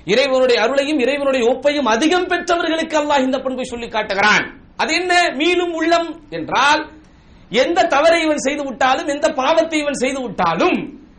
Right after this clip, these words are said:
அந்த பாவத்தில் இருந்தும் தவறில் இருந்தும் உடனே இறைவனுடைய அருளை நோக்கியும், இறைவனுடைய கண்ணியத்தை நோக்கியும்,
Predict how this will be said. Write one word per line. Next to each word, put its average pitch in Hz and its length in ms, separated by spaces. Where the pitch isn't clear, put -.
அந்த 247 240
பாவத்தில் 320 640
இருந்தும் 285 420
தவறில் 302 420
இருந்தும் 285 400
உடனே 285 380
இறைவனுடைய 285 640
அருளை 294 260
நோக்கியும், 262 440
இறைவனுடைய 277 480
கண்ணியத்தை 285 560
நோக்கியும், 247 560